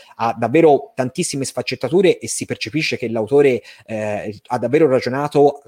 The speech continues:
sulle conseguenze e le interconnessioni profonde di tutti gli elementi che metteva nella sua storia. E questo è sicuramente uno degli elementi di maggior fascino di Dune. Ora,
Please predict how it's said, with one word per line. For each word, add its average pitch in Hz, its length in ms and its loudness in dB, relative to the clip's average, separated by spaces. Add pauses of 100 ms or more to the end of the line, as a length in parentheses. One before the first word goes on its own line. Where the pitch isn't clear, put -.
sulle 120 260 -8
conseguenze 127 720 -2
e 139 40 2
le 120 360 -2
interconnessioni 143 840 -6
profonde 127 360 -8
di 113 40 -6
tutti 117 220 -12
gli 110 80 -6
elementi 117 480 -6
che - 80 -10
metteva 120 420 -6
nella 101 160 -8
sua 101 160 -14
storia. - 460 -14 (260)
E 127 120 -2
questo 151 200 2
è - 20 2
sicuramente 120 460 0
uno 113 120 2
degli 110 100 2
elementi 117 520 0 (280)
di 113 160 -6
maggior 117 280 0
fascino 110 680 -2
di 120 100 -4
Dune. 127 380 2 (140)
Ora, 135 360 2